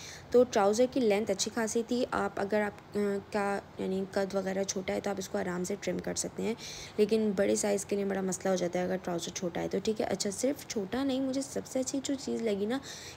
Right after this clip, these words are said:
कि ट्राउज़र में आसन वगैरह सब चीज़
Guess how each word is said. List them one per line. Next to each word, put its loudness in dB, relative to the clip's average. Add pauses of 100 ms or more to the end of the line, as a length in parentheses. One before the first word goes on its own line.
(100)
कि 4
ट्राउज़र 2
में 0
आसन -2
वगैरह 2
सब -4
चीज़ -2